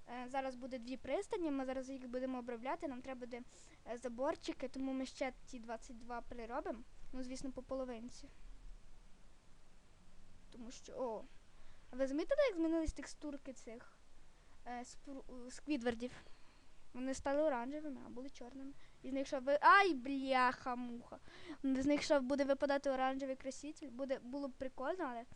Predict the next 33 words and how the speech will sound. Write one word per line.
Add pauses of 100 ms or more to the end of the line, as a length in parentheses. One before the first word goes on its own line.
(600)
ем... (600)
чорний
краситель,
думаю, (640)
теж
непогано,
тому
що
я,
можливо,
буду...
Ай,
fucking
bitch,
буду
робити
такий
самий
коврик, (440)
як
і
там. (1000)
А
я
навіть
не
знаю,
де
я
його
розміщу,
хіба
що,